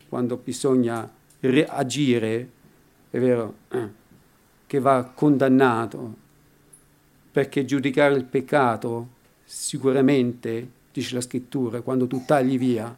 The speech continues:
una parte di te fa male, è vero, sicuramente fa male. Come ci comportiamo, cari nella grazia? Ecco, che possa essere un monito per ciascuno di noi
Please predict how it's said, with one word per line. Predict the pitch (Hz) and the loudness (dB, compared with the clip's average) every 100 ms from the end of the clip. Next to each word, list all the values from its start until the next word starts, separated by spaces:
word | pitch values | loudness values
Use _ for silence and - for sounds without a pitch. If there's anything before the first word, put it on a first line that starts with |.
| _ _ _ _ _ | _ _ _ _ _
una | 151 131 | -4 -4
parte | 127 139 139 - 127 | 0 0 0 -4 -8
di | 135 | -8
te | - 107 107 113 - _ _ | -6 -4 -6 -10 -20 _ _
fa | _ - 117 | _ -10 -6
male, | 113 123 110 110 | -2 -4 -4 -6
è | 120 | -4
vero, | 120 110 | -6 -8
sicuramente | - 131 135 123 | -12 -2 0 0
fa | 123 123 | -2 -4
male. | 117 110 107 107 - _ _ _ _ _ | -4 -4 -8 -14 -16 _ _ _ _ _
Come | 151 151 135 | 0 0 -2
ci | 131 | -4
comportiamo, | 127 131 127 123 - 113 113 107 | -4 -4 -4 -8 -6 -6 -6 -6
cari | 120 113 | -6 -4
nella | 113 117 | -4 -4
grazia? | 113 107 110 - - - | -8 -10 -12 -14 -14 -8
Ecco, | 139 123 - - - - _ _ | -8 -6 -10 -10 -16 -20 _ _
che | - | -4
possa | 156 170 165 165 | 8 8 10 8
essere | 160 151 - 143 135 127 _ _ _ _ _ _ | 8 6 4 4 4 0 _ _ _ _ _ _
un | - 147 | 4 8
monito | 156 170 160 147 139 | 12 12 12 10 6
per | 143 131 | 2 0
ciascuno | 151 - - 165 151 | 0 -2 0 4 6
di | 131 147 | 6 6
noi | 135 120 104 113 123 | 6 4 2 -4 -6